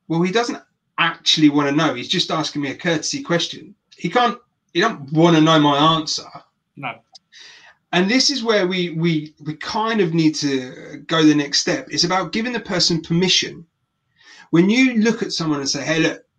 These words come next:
Speaker 1: I'm not asking if you're fine. I really wanna know." And sometimes we have to ask that hard question.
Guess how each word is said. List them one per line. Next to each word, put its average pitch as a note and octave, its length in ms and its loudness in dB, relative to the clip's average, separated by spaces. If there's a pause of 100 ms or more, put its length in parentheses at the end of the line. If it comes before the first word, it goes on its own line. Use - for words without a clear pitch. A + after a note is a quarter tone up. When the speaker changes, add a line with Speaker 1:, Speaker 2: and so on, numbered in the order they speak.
(500)
Speaker 1:
I'm D3+ 100 2
not F#3+ 140 0
asking D#3 240 0
if C3 60 -6
you're C3 80 -10
fine. A#2 280 -8
I A#2+ 80 -8
really D#3 380 6
wanna C#3 240 4
know." C3 140 2
And C3 260 -4
sometimes G3+ 400 4
we E3+ 80 6
have E3 140 2
to E3 120 0
ask D#3 220 2
that D3+ 120 2
hard D3 220 2
question. C3 420 -4